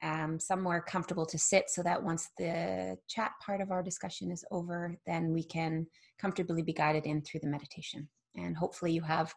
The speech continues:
there's, there's no requirements to meditate. Even a little bit of noise is okay, but if you are able to be somewhere quiet, that would be really helpful for today's meditation as well. And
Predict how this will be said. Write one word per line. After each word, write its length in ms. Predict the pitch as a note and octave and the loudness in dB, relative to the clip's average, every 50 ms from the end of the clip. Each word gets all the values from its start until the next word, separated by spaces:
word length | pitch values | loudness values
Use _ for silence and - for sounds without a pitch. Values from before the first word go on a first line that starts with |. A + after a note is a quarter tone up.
| - - - - - _ - | -16 -20 -20 -20 -16 _ -2
there's, 240 | F3+ F3+ E3+ - - - | -2 -2 -2 -2 -6 2
there's 180 | - F3+ F3+ E3+ | 4 4 6 6
no 220 | G3 G3 G3+ G3+ | 8 8 8 8
requirements 600 | G3+ G3+ G3+ - - F#3 E3+ E3+ E3 E3+ - - - | 8 4 2 4 4 6 6 6 6 4 2 0 -2
to 100 | - E3 | 0 2
meditate. 640 | D#3+ E3+ E3+ F3+ F3 - E3 E3 E3 - - - - - - - - - - | 0 2 0 -2 -2 -2 -2 0 0 -2 -4 -8 -14 -16 -18 -20 -20 -12 -4
Even 180 | - F#3+ G3 F#3+ | 0 4 6 8
a 60 | F#3 | 10
little 200 | F3+ F#3 F#3+ F#3 | 10 12 10 12
bit 100 | F3+ F#3 | 10 10
of 100 | F3+ F3+ | 8 8
noise 320 | F3 F3 F3 F3 E3+ E3 - | 6 6 4 4 2 2 0
is 120 | E3 E3+ | -2 -2
okay, 380 | D#3+ E3 - F3+ F3 E3+ E3+ E3+ | -2 -2 0 0 2 2 2 2
but 120 | E3+ E3+ | 0 -2
if 100 | D#3+ - | -2 -2
you 120 | F3 E3 | 0 0
are 100 | E3 D#3+ - | 0 0 2
able 220 | E3+ E3+ E3+ F3+ | 0 0 0 0
to 140 | E3 - E3 | -2 -2 -2
be 120 | E3+ D#3+ | -2 -2
somewhere 300 | D#3+ - D#3 D#3 D#3 D3+ - | -2 0 0 0 0 -2 -4
quiet, 420 | - - D#3+ D3+ D3+ D3+ D3+ - - | -6 -4 -2 0 2 2 0 0 -2
that 100 | - - | -4 -4
would 140 | - E3 - | -4 -4 -6
be 80 | D#3+ | -4
really 220 | D#3 D3+ D#3 D3+ C3 | -6 -4 -4 -6 -6
helpful 320 | - - - - - - E3 | -6 -6 -8 -8 -10 -16 -16
for 160 | - - E3 | -14 -12 -14
today's 300 | - - - D3 D3 - | -10 -6 -6 -6 -6 -6
meditation 520 | E3+ E3+ D3+ - - E3+ D#3 - - C#3+ E3 | -8 -10 -10 -10 -10 -10 -10 -8 -8 -8 -8
as 120 | E3+ - - | -8 -8 -8
well. 180 | - D#3+ - F3 | -8 -8 -6 -4
And 120 | F3 F3 | -6 -6